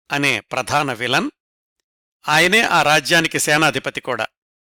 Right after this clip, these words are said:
ఆ రాజ్యంలోనే ఒక సామాన్య యువతి ప్రమీల. జానపద చిత్రం కాబట్టి ఇంకా చాలా పాత్రలు ఉంటాయి. కథ ఎలా మొదలవుతుందంటే, గాంధార రాజ్యంలో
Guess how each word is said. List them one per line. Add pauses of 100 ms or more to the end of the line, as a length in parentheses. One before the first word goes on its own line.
(480)
ఆ
రాజ్యంలోనే
ఒక
సామాన్య
యువతి (160)
ప్రమీల. (1600)
జానపద
చిత్రం
కాబట్టి
ఇంకా (100)
చాలా
పాత్రలు
ఉంటాయి. (760)
కథ (200)
ఎలా
మొదలవుతుందంటే, (720)
గాంధార
రాజ్యంలో